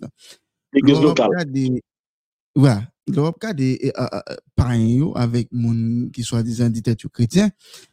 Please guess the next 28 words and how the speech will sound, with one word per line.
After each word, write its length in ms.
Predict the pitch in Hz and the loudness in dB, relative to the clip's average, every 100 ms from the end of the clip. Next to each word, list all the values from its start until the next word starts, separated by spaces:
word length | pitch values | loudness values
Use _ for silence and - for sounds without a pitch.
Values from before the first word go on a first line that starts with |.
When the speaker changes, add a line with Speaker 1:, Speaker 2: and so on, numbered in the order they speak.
| _ | _
Speaker 1:
nou, 300 | 110 123 127 | -4 -2 0
wè, 160 | 139 131 - | 0 -2 -4
bagay 240 | 127 123 | -2 0
la 140 | 120 120 | -2 -2
grav, 240 | 127 156 | -2 -2
paske 240 | 135 117 113 113 | -2 -4 -6 -4
vreman 260 | 131 123 117 | -2 -2 -2
pa 80 | |
ka 140 | 120 120 | -6 -6
fè 140 | 127 113 | -6 -8
diferans. 480 | 107 123 131 165 | -6 -6 -6 -8
Ti 160 | - 131 | -10 -10
grenn 320 | 131 165 175 160 | -4 -2 -2 -2
ki 180 | 170 165 | -2 0
rete 300 | 170 139 120 123 | -2 -2 -2 0
yo, 140 | 170 - - - _ | -2 -6 -16 -20 _
ki 160 | - 120 | -10 -6
di 140 | 123 | -6
yo 40 | 113 | -8
se 160 | - 123 | -8 -6
kretyen 380 | - 123 - - | -2 -2 -2 -4
k 60 | 107 | -4
ap 80 | |
fè 160 | 120 110 | -2 -2
efò, 240 | 107 117 135 | -2 -2 -2
li 160 | 117 113 107 | -2 -6 0
vreman 320 | 123 123 135 | 2 2 2
minim. 320 | 156 170 | 2 0